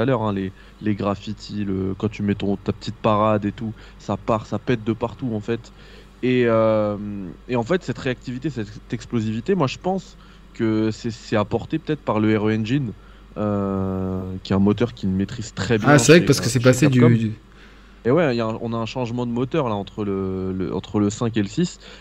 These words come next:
Speaker 1: Après, je trouve quand même que le six, euh, tout à l'heure tu disais que c'est, pour toi c'est, euh, c'est un peu le, c'est un peu le quatre avec les bons côtés du trois et du cinq. Et moi
Speaker 2: Ouais.
Speaker 1: je trouve qu'il y a une vraie filiation entre le cinq et le six.
Speaker 2: Ah oui, oui,
Speaker 1: Euh,
Speaker 2: quand même, bien sûr, oui, oui, évidemment.
Speaker 1: Ouais,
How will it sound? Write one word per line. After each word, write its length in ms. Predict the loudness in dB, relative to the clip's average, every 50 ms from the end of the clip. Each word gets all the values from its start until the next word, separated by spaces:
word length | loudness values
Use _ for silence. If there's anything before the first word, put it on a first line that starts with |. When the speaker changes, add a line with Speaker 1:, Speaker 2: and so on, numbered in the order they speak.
| -6 -2
Speaker 1:
Après, 420 | 0 0 0 2 0 0 0 -2 -4 -10 -20 -20 -20 -18 -14 -12
je 100 | -12 -10
trouve 240 | -4 -2 -2 -2 0
quand 140 | 0 2 2
même 180 | 2 0 0
que 120 | 0 0 -2
le 80 | -2
six, 440 | -2 -6 -8 -8 -8 -8 -12 -16 -10 -6
euh, 180 | -2 -2 -2 -2 -4
tout 180 | -8 -8 -4 -2
à 40 | -2
l'heure 140 | -2 -4 -6
tu 100 | -10 -10
disais 240 | -8 -6 -4 -6
que 220 | -4 -2 -4 -4 -4
c'est, 220 | -6 -10 -14 -14 -12
pour 220 | -10 -10 -6 0
toi 180 | 2 2 2 2
c'est, 160 | 0 -2 -2
euh, 240 | -2 0 0 -2 -4 -6 -12 -18 -20 -20 -10
c'est 100 | -6 -4
un 100 | -2 -2
peu 200 | 0 2 4 4
le, 240 | 4 4 4 2 0
c'est 140 | -2 -4 -4
un 60 | -4
peu 160 | -2 0 0
le 120 | 2 0
quatre 480 | 0 2 2 2 2 0 -4 -10 -12 -8 -6
avec 260 | -6 -6 -6 -6 -6
les 60 | -6
bons 140 | -4 -4 -4
côtés 280 | -2 -2 -2 -2 -2 -4
du 120 | -4 -6
trois 300 | -8 -6 -4 -4 -4 -4 -4 -8
et 80 | -8
du 120 | -8 -8 -10
cinq. 260 | -8 -8 -6 -8 -8 -12 -16 -20 -20 -20 -20 -14 -6 0
Et 60 | 4
moi 100 | 6 6
Speaker 2:
Ouais. 60 | 6
Speaker 1:
je 60 | 4
trouve 140 | 0 -8 -12
qu'il 140 | -8 -4 -2
y 20 |
a 80 | -2 -2
une 60 | -2
vraie 240 | 0 2 2 2 2
filiation 520 | 2 0 0 2 2 2 2 0 -4 -6
entre 220 | -6 -6 -4 -4 -2
le 100 | -2 -2
cinq 280 | -2 -4 -6 -4 -4
et 20 | -4
le 60 | -6
six. 400 | -6 -8 -10 -10 -10 -14 -20 -20 -20 -20 -6 6 10
Speaker 2:
Ah 100 | 12 12
oui, 120 | 12 12
oui, 80 | 12 12
Speaker 1:
Euh, 40 | 10
Speaker 2:
quand 160 | 10 8 8
même, 200 | 10 10 8 8
bien 140 | 8 8 6
sûr, 180 | 6 6 4 4
oui, 100 | 4 4
oui, 220 | 4 4 4 4
évidemment. 380 | 4 4 4 4 4 4 4 2
Speaker 1:
Ouais, 200 | 2 2 2